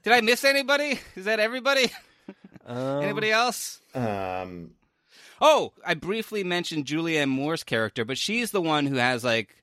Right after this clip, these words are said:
Speaker 1: most of the, I mean, yeah, her character has, like, a lot of hysterics. She's, like, running around trying to get drugs for, uh, Jason Robards, but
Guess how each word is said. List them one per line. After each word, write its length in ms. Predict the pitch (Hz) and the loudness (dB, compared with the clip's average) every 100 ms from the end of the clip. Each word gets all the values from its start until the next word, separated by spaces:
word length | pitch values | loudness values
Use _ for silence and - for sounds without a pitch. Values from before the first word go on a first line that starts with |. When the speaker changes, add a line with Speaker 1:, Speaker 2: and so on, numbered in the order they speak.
| _ _ _ | _ _ _
Speaker 1:
most 440 | 113 117 135 143 139 | -6 -2 -2 -2 -4
of 200 | 117 101 | -4 -2
the, 360 | 110 107 107 | -2 0 -2
I 60 | 90 | -2
mean, 220 | 120 117 _ _ _ _ _ _ | -4 -6 _ _ _ _ _ _
yeah, 160 | 110 104 | -6 -2
her 120 | 135 | -2
character 380 | - 175 170 156 | -2 -2 -2 -2
has, 160 | 139 127 | 0 0
like, 120 | 123 | -4
a 60 | 110 | -2
lot 200 | 110 110 | -2 -2
of 180 | 107 - | -6 -8
hysterics. 760 | 113 104 - 110 107 101 - - | -10 -10 -6 -4 -2 -6 -8 -6
She's, 240 | 147 147 | -4 -2
like, 140 | 156 123 | -2 0
running 260 | 127 139 | -2 -2
around 380 | 131 117 117 117 | -2 0 -2 -4
trying 320 | - 117 120 | -4 -4 -4
to 160 | 107 110 | -4 -4
get 340 | 98 107 104 - - _ _ | 0 0 0 -4 -16 _ _
drugs 460 | 104 120 123 120 104 | -2 2 2 2 -6
for, 360 | - 113 113 | -2 2 4
uh, 280 | 107 107 104 | 4 4 2
Jason 380 | 101 123 120 117 | 0 -2 -2 -2
Robards, 420 | 113 107 104 107 | 0 2 2 2
but 220 | - 165 | 0 -2